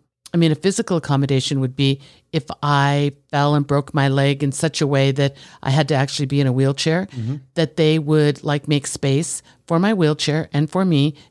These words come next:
Speaker 1: to be able to continue to do my job,
Speaker 2: Got it.
Speaker 1: if at all possible. If it can be done with a wheelchair, that's what they would do.
Speaker 2: Got it.
Speaker 1: If it really couldn't be done,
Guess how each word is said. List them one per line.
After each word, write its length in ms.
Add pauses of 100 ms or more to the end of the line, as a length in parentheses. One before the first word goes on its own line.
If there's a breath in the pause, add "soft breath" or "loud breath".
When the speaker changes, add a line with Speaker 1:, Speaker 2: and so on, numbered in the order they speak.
Speaker 1:
to 80
be 140
able 140
to 80
continue 480
to 120
do 160
my 160
job, 420
Speaker 2:
Got 140
it. 120 (100)
Speaker 1:
if 140 (100)
at 100
all 160
possible. 800 (420)
If 160
it 80
can 140
be 100
done 260
with 140
a 40
wheelchair, 480
that's 380
what 140
they 140
would 200
do. 280 (100)
Speaker 2:
Got 180
it. 80
Speaker 1:
If 160
it 140
really 320
couldn't 420
be 100
done, 540